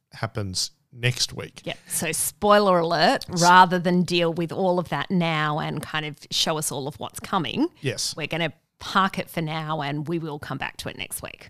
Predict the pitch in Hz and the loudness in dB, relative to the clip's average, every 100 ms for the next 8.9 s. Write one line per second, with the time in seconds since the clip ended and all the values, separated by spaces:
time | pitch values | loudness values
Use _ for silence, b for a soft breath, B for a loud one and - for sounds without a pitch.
0 | - 117 120 101 101 139 147 196 175 131 | -10 -2 0 0 2 4 6 6 4 4
1 | 113 117 113 101 95 135 170 B B B | 2 2 -2 -2 -4 -4 -8 B B B
2 | B B B 117 107 98 123 196 269 160 | B B B 2 4 4 2 2 2 0
3 | 127 110 - 113 117 120 110 110 131 190 | 2 0 0 0 0 0 0 0 2 2
4 | 226 135 - 127 123 113 110 110 - - | 0 -2 0 2 4 4 0 -4 -8 -4
5 | 151 113 113 135 117 110 104 101 98 - | -2 0 0 0 0 0 -2 -2 -2 -6
6 | - - 107 104 92 85 - 107 107 131 | -12 -6 -4 -4 -6 -6 -6 -6 -6 -6
7 | 165 160 127 113 98 b b b b 95 | -6 -4 0 0 -2 b b b b -8
8 | 95 104 95 - 110 104 101 98 95 | -2 -2 -2 -2 0 0 -2 -4 -8